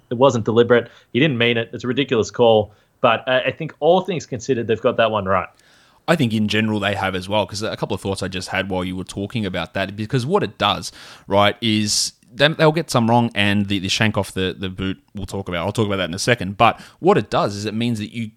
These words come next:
Speaker 2: if you just boot it away, you can't boot it towards the bound-, boundary line 'cause they'll get the ball. But it also means that, and it hasn't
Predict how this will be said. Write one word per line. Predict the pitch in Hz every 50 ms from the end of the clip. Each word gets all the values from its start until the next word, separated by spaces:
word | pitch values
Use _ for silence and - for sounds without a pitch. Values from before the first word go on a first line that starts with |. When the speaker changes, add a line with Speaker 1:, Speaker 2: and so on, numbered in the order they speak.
| _ _
Speaker 2:
if | 113 110 113 107 - 151
you | 165 180 185
just | 160 - 147 113 107 104 - _ _ _
boot | - 147 147 135
it | 120
away, | 110 101 95
you | 98 104
can't | - - 120 131 135 -
boot | 156 147
it | 139 -
towards | - 127 120 117 113
the | 107
bound-, | 104 95 92 92 - - _ -
boundary | - 110 107 107 104 104
line | 110 143 220 220
'cause | - - 107 98 95 95 - _ _ - -
they'll | 95 98 98
get | 98 95 -
the | - 92
ball. | - 95 120 175 - _ _ - - _ _ _ _ -
But | 123 170 170
it | 190
also | 233 294 - - 247 220
means | 185 135 139 131 98 95 98 - - - - - - _ -
that, | 104 123 120 117 - - _ _ _ _ _ - - - - - -
and | - - 120
it | 117
hasn't | - 196 196 180 117